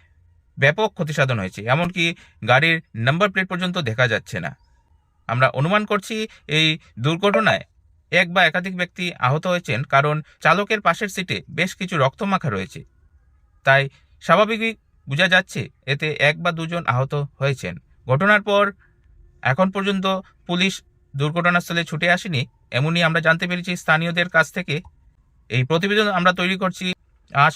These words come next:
সকাল সাড়ে আটটায়। যেহেতু প্রশাসনের কাউকে আমরা এখানে পাইনি বা স্থানীয়রা এ বিষয়ে এর চেয়ে বেশি জানাতে পারেননি, তাই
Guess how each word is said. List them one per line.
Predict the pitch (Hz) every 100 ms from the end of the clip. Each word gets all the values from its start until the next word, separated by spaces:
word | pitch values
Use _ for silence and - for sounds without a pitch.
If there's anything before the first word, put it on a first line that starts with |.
| 165
সকাল | 165 165 160 _ _
সাড়ে | - 160 190
আটটায়। | 147 98 80 _ _ _ - -
যেহেতু | 143 196 220 226 226
প্রশাসনের | 185 220 220 220
কাউকে | 190 190 196
আমরা | 185 185
এখানে | 190 185
পাইনি | 175 185 170 185 - -
বা | 147
স্থানীয়রা | 147 160 180 202 214 208 156
এ |
বিষয়ে | 160 190 180 151
এর | 160
চেয়ে | 185 175
বেশি | 196 185 - - - 117
জানাতে | 139 175 185
পারেননি, | 180 185 131 - _ - - - - _ _ - _ -
তাই | 160